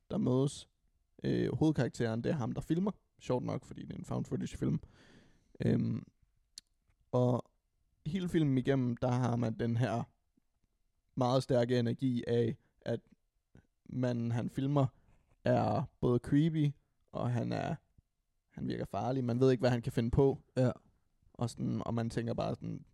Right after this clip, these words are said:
Speaker 1: sjovt nok, han er, han er morder. Han har tænkt sig at slå ham ihjel i
Speaker 2: Mhm.
Speaker 1: slutningen. Øhm.
Speaker 2: Men så bliver det omvendt, så er det... Eller hvad?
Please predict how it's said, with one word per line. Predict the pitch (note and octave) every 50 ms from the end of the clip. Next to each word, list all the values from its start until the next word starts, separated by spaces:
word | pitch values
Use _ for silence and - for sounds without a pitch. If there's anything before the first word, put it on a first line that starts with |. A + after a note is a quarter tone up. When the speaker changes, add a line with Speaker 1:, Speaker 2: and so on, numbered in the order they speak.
| _ _ _ _ _ -
Speaker 1:
sjovt | - - B2+ A2+ G2
nok, | G2 G#2 A#2 -
han | B2+ A#2 A2
er, | A2+ A2+ - - - - - -
han | - A#2+ A#2
er | A#2+
morder. | A2+ A2+ A#2 A#2 A#2+ A#2+
Han | - B2+ B2 A#2+
har | A#2+ A#2
tænkt | - B2+ B2 A#2
sig | - A2+
at | A#2 A#2
slå | - B2 A#2+
ham | A#2+ A#2+ B2
ihjel | B2 B2 B2 B2
i | C3 C#3 - - _
Speaker 2:
Mhm. | -
Speaker 1:
slutningen. | B2+ A#2+ C3 C#3 A#2+ A#2+ C3+ B2+ A#2+ A#2 A2 - - - - - _ _ _ - - - _ _ _ _ _ _ _ _ _ _ _ _ _ _ _ _ _ _ _ _ _ _ _ _ _ _ -
Øhm. | B2 A#2+ A#2 A#2 A#2 A#2 A#2 A#2 G#2+ G2+ - _ _ _ _ -
Speaker 2:
Men | A2+
så | A#2 A2
bliver | A2 G#2
det |
omvendt, | F#2 G#2+ A2 G#2 G#2 G2+ F#2 - - _
så | _ _
er | G#2 G#2
det... | F#2 E2 _ _ _ _ _ _ _ _ _ _
Eller | - F2 F#2+
hvad? | G2 G2